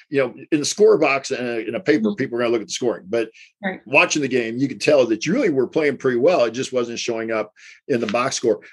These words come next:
Speaker 1: But then I'll jump ahead into the Nebraska game. And Nebraska was an interesting team. They'd beaten Michigan in Lincoln.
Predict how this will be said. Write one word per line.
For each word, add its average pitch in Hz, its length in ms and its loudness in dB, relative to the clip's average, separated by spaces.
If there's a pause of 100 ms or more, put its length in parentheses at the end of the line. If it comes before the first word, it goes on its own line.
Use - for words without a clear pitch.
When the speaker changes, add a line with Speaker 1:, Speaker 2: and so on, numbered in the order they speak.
(120)
Speaker 1:
But 151 220 4
then 202 320 6
I'll 143 100 0
jump 196 240 2
ahead 180 240 4
into 190 140 0
the 139 60 2
Nebraska 156 460 0
game. 147 200 -2
And 208 100 0
Nebraska 240 540 -2
was 202 120 4
an 185 100 -2
interesting 180 440 0
team. 113 300 0
They'd 131 280 2
beaten 196 400 2
Michigan 165 540 -2
in 135 240 0
Lincoln. 127 480 0